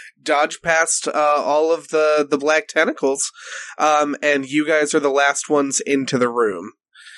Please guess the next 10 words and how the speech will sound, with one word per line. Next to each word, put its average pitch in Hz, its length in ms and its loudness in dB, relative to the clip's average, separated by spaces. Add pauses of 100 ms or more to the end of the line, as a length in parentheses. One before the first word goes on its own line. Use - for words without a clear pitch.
(260)
Um, 131 500 0 (380)
Erosi 147 800 0
and 135 240 -2
Carmina 139 460 0
shut 135 280 -2
the 131 80 -4
doors 127 360 -2
behind 123 540 0
you 120 120 -2
guys, 113 540 0